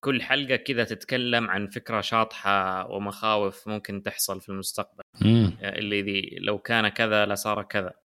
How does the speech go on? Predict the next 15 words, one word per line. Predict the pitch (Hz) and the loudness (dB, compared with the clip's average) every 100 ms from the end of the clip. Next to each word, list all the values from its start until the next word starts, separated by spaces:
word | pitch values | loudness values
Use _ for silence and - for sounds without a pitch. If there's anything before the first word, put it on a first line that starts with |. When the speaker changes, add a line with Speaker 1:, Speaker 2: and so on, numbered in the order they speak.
| _ | _
Speaker 1:
ف، | |
يعني | 107 104 101 101 98 92 95 - - - - - 110 98 _ _ - | 2 6 6 6 4 2 0 -2 -6 -8 -12 -14 -10 -10 _ _ -8
ال | 107 101 | -4 -2
إيه | 117 113 120 117 | 0 2 4 6
آي | 113 | 4
وشات | 110 104 110 104 | 2 -2 -2 -2
جي | 110 | -2
بي | 107 | -6
تي | 107 113 104 | -4 -2 -2
وطقتها | 95 101 95 113 - 101 104 110 | -2 -2 0 -2 -2 -2 2 2
هذه | 104 | 0
في | 101 | -6
الفترة | 98 110 110 101 | -8 -6 -2 -2
الأخيرة | 98 104 - 110 104 | -2 -4 -2 -2 -2
قاعدة | 101 104 95 98 | -2 -4 -4 -4